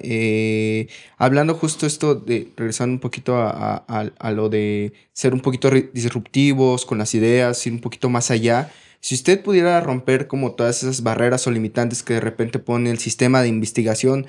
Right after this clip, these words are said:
o incluso de, de, de barreras, pues, no sé, e-, económicas o, o de equipo, de laboratorios,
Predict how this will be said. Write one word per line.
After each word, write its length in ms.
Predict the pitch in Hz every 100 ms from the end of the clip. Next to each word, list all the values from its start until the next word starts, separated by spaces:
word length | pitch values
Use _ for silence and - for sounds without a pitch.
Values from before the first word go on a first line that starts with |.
| - - -
o 60 |
incluso 360 | 123 135 131 151
de, 480 | 123 117 113 110 -
de, 240 | - -
de 140 | 113 120
barreras, 500 | 117 127 127 135 139
pues, 280 | - 151 123
no 80 | 120
sé, 380 | 135 113 107 117 -
e-, 100 | 117
económicas 800 | - 117 123 151 151 - 123 -
o, 420 | 113 110 110 107 - - _ _ _ _
o 160 | 117 117
de 120 | 113
equipo, 640 | 110 151 151 147 131 131
de 100 | 120
laboratorios, 760 | 107 107 110 110 131 131 131